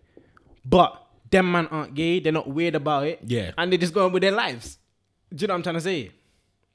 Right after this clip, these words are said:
Speaker 1: That's interesting.
Speaker 2: Which, which I, which I personally find interesting also, 'cause it's like,
Speaker 1: So what's, you're not even bi?
Speaker 2: You know what I'm trying to say? 'Cause to me, I'm not used to seeing that. Do you know what I'm
Speaker 1: Yeah.
Speaker 2: trying to say?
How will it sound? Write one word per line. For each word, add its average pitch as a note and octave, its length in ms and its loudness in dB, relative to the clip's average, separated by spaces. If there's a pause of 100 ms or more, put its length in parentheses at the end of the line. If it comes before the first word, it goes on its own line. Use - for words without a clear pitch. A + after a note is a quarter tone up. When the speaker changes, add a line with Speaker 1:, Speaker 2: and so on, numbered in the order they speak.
(580)
Speaker 1:
That's - 200 -8
interesting. G2 520 -10 (340)
Speaker 2:
Which, G3+ 180 -4
which B3+ 180 -2
I, A#3+ 220 4
which F#3 320 -6
I A3+ 160 2
personally G#3 320 -6
find F3+ 280 -10
interesting F#3+ 440 -8
also, G3+ 340 0
'cause E3 140 -4
it's D#3+ 120 -8
like, E3 280 -2 (2250)
Speaker 1:
So - 180 -4
what's, A2+ 380 -4 (680)
you're A2 140 -4
not A2+ 140 0
even G#2 260 0
bi? G3 300 -6 (280)
Speaker 2:
You D#3+ 120 -4
know G3+ 80 2
what - 40 2
I'm E3+ 40 -2
trying F3+ 120 -4
to D#3+ 40 -4
say? G3 100 0
'Cause D3+ 160 -6
to F3+ 80 -4
me, A3 520 -4 (280)
I'm - 80 -8
not - 100 -10
used D#3 200 -4
to A#2+ 60 -14
seeing A2 220 -10
that. - 200 -18
Do G2 100 -8
you - 60 -4
know - 20 -6
what - 20 -6
I'm D#2+ 40 -6
Speaker 1:
Yeah. D#2+ 40 -12
Speaker 2:
trying A2+ 100 -12
to G#2+ 220 -14
say? - 40 -20